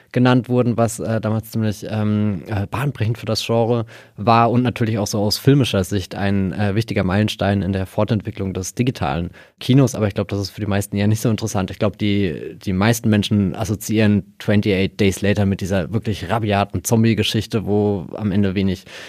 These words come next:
äh, Hoffnung da war. Cillian Murphy natürlich, bestimmt für viele auch so eine der ersten Begegnungen. Zweitausendsieben kam dann eine Fortsetzung, in Anführungsstrichen, die hieß Twenty-eight Weeks Later, hat also die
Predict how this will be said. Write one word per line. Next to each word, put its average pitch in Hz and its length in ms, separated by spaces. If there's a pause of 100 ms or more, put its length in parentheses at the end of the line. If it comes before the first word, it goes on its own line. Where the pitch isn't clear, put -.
(280)
äh, 107 280
Hoffnung 123 520
da 107 220
war. 107 220
Cillian 117 260
Murphy 120 240
natürlich, 113 560
bestimmt 107 320
für - 100
viele 101 280
auch 92 100
so 98 140
eine 101 180
der 92 160
ersten 104 280 (340)
Begegnungen. 127 560
Zweitausendsieben 117 680
kam 123 220
dann 113 120
eine 101 60
Fortsetzung, 135 1400
in 95 140
Anführungsstrichen, 123 800
die 107 80
hieß 110 240
Twenty-eight 107 640
Weeks 165 300
Later, 143 400
hat 113 160
also 98 220
die 101 180